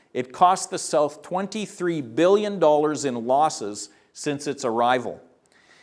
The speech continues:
Now, the havoc that the boll weevil wrought on the southern economy was so bad that many scholars argue that it was the main reason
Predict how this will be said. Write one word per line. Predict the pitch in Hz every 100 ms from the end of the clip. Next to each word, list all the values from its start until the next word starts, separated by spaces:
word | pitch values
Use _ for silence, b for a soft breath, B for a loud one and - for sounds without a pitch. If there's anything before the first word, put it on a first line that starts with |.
| b b
Now, | 135
the | 131
havoc | - 208 240 226 -
that | 180
the | 156
boll | 135 165 165
weevil | 151 170 147 135
wrought | 135 156 156
on | 147 135
the |
southern | 120 160 151 165
economy | 156 147 147 151
was | 123 -
so | 208 233
bad | 160 135 135
that | 123
many | 135 139 180 226
scholars | - - 185 185 156 123
argue | - 156 180 139 117
that | 127
it | 139
was | 143 120
the | 127
main | 127 139 175 175
reason | 139 135 127 120 113